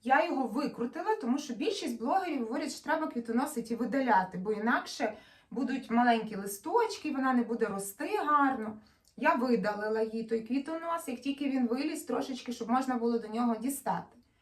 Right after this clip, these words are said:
І вона мені відразу відсушила чотири листа. Ну, просто моментально.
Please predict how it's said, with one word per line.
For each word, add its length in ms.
І 60
вона 120
мені 180
відразу 340
відсушила 600
чотири 400
листа. 520
Ну, 100
просто 300
моментально. 840